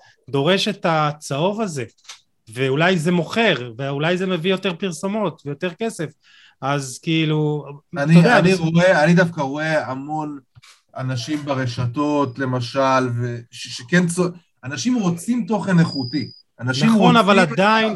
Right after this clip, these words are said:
Speaker 1: מה ששולט במדיה זה צהוב, זה להרים את הקול, זה כותרות, זה להתעסק כל הזמן בטפל.
Speaker 2: זה האסקפיזם, ועל זה בנוי התקשורת.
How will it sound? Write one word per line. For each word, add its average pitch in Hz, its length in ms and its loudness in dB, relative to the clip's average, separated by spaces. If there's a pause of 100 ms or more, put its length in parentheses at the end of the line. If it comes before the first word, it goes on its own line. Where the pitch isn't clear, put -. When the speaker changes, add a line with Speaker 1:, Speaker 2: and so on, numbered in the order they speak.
(140)
Speaker 1:
מה 170 280 0
ששולט 190 800 -2
במדיה 165 760 0 (800)
זה 127 520 2 (220)
צהוב, 165 580 0 (180)
זה 123 520 -4 (480)
להרים 120 360 2
את 190 80 -6
הקול, 175 480 0 (340)
זה 120 300 -6 (640)
כותרות, 165 840 -2
זה 123 200 -8
להתעסק 185 720 -6 (380)
כל 185 180 0
הזמן 185 380 0 (200)
בטפל. 139 580 -4
Speaker 2:
זה 160 120 0
האסקפיזם, 185 920 0 (180)
ועל 131 200 0
זה 156 100 -2
בנוי 170 240 6
התקשורת. 165 540 -4